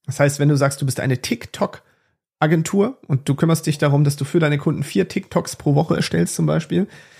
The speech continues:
dann kannst du Templates anlegen, dann kannst du Vorlagen erstellen, dann kannst du den genauen Weg beschreiben, egal welcher Kunde kommt, was für Fragen müssen dem Kunden gestellt werden. Ja, das ist dann zum Beispiel, keine Ahnung, dann gibt's diesen, diesen Anamneseprozess, das ist dann so die Ist-Analyse.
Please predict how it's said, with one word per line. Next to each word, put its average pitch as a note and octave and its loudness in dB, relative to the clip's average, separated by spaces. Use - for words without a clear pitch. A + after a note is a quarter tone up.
dann F3 0
kannst D#3+ 0
du C3+ 0
Templates C#3+ 0
anlegen, A2+ -4
dann C3+ -8
kannst - -4
du C#3+ -2
Vorlagen C#3 2
erstellen, A2+ -6
dann B2 -6
kannst C#3+ -4
du D3+ 0
den C#3+ 4
genauen D3+ 4
Weg F3+ 0
beschreiben, D3+ 0
egal D#3 2
welcher F3 0
Kunde D3+ 2
kommt, B3+ 0
was D3 0
für D#3 -2
Fragen E3+ 0
müssen F3+ -2
dem E3 2
Kunden E3 0
gestellt D#3+ 0
werden. D#3+ 0
Ja, E3 -4
das - -10
ist - -14
dann B2+ -4
zum C3 -2
Beispiel, B2 -2
keine - -6
Ahnung, F3 -4
dann C3+ 0
gibt's B2 -4
diesen, B2 -6
diesen B2 -2
Anamneseprozess, D3+ 2
das - -8
ist C#3+ -8
dann B2+ -2
so B2+ -4
die C3+ -8
Ist-Analyse. F3 0